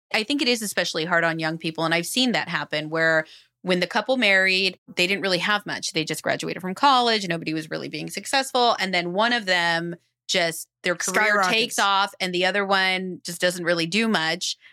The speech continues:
Speaker 1: And it's frustrating for the very successful one. And so they end up getting a divorce and all that hard work that the successful one did. In the case I'm thinking of, it was a woman. Half of it has gotta go to her husband if she gets a divorce.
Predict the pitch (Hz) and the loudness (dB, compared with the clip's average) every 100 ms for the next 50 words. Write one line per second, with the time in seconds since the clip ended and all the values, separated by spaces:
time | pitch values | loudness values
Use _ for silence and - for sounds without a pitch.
0 | - 175 170 - 233 - 208 180 180 175 | -4 -2 -2 0 0 2 2 2 0 -2
1 | 175 175 170 175 175 165 220 214 - 170 | -2 0 4 2 2 -2 -2 -2 -2 -4
2 | 160 165 165 170 170 170 170 135 175 170 | -2 -2 -4 -2 -2 0 -2 0 -2 -2
3 | 160 165 202 196 175 170 185 151 - 202 | -6 -4 -2 0 0 0 0 -2 0 2
4 | 196 190 226 185 185 - - - - _ | 2 2 4 4 2 -2 -20 -20 -20 _
5 | 175 175 170 175 - 190 - 208 175 165 | -4 -4 -8 -8 -4 -4 -4 -4 0 0
6 | 160 160 156 - 220 240 165 165 151 170 | 0 -4 -10 -6 0 2 2 -2 -8 -6
7 | 165 165 160 175 165 151 160 160 139 196 | -6 -6 -8 -8 -8 -8 -10 -10 -8 -6
8 | 202 147 214 _ - _ _ _ _ - | -4 -6 -8 _ -20 _ _ _ _ -6
9 | - 160 185 196 208 196 196 196 196 202 | -2 -2 -2 -2 -2 -2 -2 0 0 -2
10 | 208 214 220 226 277 285 247 - 180 - | -2 0 2 2 -2 -2 -4 -4 -8 -10
11 | - - - - - - | -12 -14 -16 -16 -14 -16